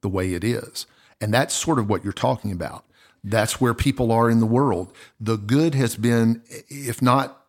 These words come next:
just thrown out, it's certainly subdued, or, or, and, and I think this is probably more on point in this society, we just redefine it.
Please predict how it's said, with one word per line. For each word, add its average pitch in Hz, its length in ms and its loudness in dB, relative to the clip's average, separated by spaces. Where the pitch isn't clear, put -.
just - 260 -6
thrown 110 320 0
out, 117 480 -4
it's 113 200 -2
certainly 123 600 0
subdued, 95 1000 -2
or, 123 520 2
or, 101 420 0
and, 107 260 -2
and 101 100 -2
I 101 60 0
think 104 220 -4
this 107 200 -4
is 101 100 -4
probably 98 640 -4
more 95 400 -6
on 92 180 -4
point 104 540 -2
in 104 200 -4
this 123 140 0
society, 87 600 -8
we 120 100 2
just 107 220 -2
redefine - 540 -6
it. - 80 -20